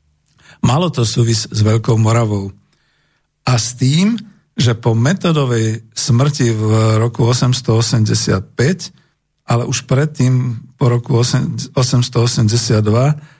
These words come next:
musel prijať svetopluk bavorských biskupov na čele s Wichingom. My ho máme v historickej pamäti ako zradca a, e,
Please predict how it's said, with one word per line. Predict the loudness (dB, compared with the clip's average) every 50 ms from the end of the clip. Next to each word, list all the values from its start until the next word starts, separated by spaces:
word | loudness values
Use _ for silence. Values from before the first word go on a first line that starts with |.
| _ _ _ _ _ _ _ _ _ _ _ _ _ _ 0
musel | 2 2 0 -2 0 0 0 0 0 -2
prijať | -2 -2 0 2 2 0 0 -2 -4
svetopluk | -2 0 0 0 0 0 -4 -2 -2 -2 -2 -2 -2
bavorských | -2 0 0 2 2 0 0 -2 -4 -6 -6 -6
biskupov | -4 -4 -4 -4 -2 -2 -4 -4 -2 0 0 0 2 2 0 0
na | 0 0 0 0 0
čele | -2 0 0 0 2 2 2 0 -2 -4 -8 -18 _ _ _
s | -2 0 0
Wichingom. | 0 2 0 -2 -2 0 0 0 2 2 2 2 2 0 0 -2 -2 -6 -12 _ _ -20 _ _ _ _ _ _ _
My | 0 2 2 2
ho | 2 2
máme | 2 2 2 2 2 2
v | 2 2 0 -2
historickej | 0 0 0 0 0 0 -2 -2 -2 -2 0
pamäti | 0 0 0 2 2 0 0 0 0
ako | 0 0 0 0 0
zradca | 0 0 0 2 0 0 -2 -4 -2 0 0 0 0 0 -2
a, | -2 -2 0 0 0
e, | -2